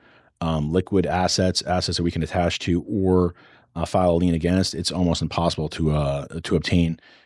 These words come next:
a fruitful judgment. There are some lawyers in town who have big jury verdicts against pro se defendants who didn't show up at trial and who don't have coverage, and it, it's not enforceable. So don't also be impressed by verdicts you see on websites. Some of them are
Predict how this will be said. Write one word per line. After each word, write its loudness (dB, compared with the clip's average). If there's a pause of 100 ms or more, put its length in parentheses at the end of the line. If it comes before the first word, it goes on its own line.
a -2
fruitful 0
judgment. 2
There 2
are 0
some 0
lawyers 4
in 2
town -2
who 2
have 0
big 0
jury 2
verdicts 0
against -6
pro 0
se 0
defendants 0
who -4
didn't -2
show -2
up -2
at -8
trial 2 (440)
and -2
who -6
don't 2
have 0
coverage, 0 (420)
and 0
it, -4 (220)
it's 0
not 4
enforceable. 0 (320)
So 2
don't 0
also 0
be 2
impressed 0
by 0
verdicts 2
you -4
see -4
on -2
websites. 0
Some -6
of 2
them 4
are 2